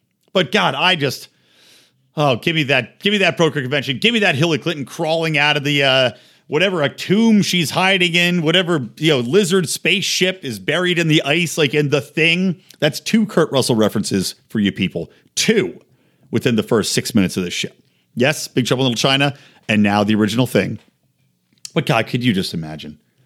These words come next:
Once again, we get Hillary versus Bernie versus, versus Biden versus Buttigieg. Maybe Kamala Harris will come back. It's like watching The Bachelor. You know, or any reality show where they bring these people in out of the cold, even though they haven't been viable,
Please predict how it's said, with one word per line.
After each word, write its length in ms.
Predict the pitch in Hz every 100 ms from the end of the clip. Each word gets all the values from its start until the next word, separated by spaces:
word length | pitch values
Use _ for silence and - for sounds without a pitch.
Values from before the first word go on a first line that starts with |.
| _ _ - - - - _ -
Once 300 | 143 160 -
again, 380 | 139 147 139 139
we 100 | 139
get 220 | 123 117
Hillary 340 | 147 143 135
versus 320 | 131 131 120 113
Bernie 380 | 127 131 127
versus, 420 | 123 131 131 120 - - -
versus 360 | 165 156 135
Biden 500 | 101 156 147 147 147
versus 280 | 135 123 131
Buttigieg. 720 | 107 165 156 131 147 143 131 - -
Maybe 240 | 190 196
Kamala 420 | - 190 190 175
Harris 320 | 131 196 202 190
will 80 |
come 80 | 175
back. 300 | 214 220 -
It's 160 | 330 -
like 240 | 415 440
watching 320 | 370 339 311 277
The 80 |
Bachelor. 480 | 285 302 311 - 151 _ _ _ _ _ _ _ _ _ _ -
You 140 | 262
know, 120 | 330
or 120 | 302
any 240 | 294 339 311
reality 500 | 277 269 269 247 170
show 460 | - 139 110 139 - -
where 120 | 262
they 120 | 269 247
bring 380 | 208 294 349
these 240 | 302 277 -
people 400 | 254 233 214 226
in 160 | 240
out 180 | 220 220
of 60 | 202
the 60 | 185
cold, 440 | 214 226 190 180
even 240 | 262 285
though 140 | 247 262
they 160 | 240
haven't 380 | 131 190 254 240
been 160 | 240 190
viable, 520 | 190 226 226 220 214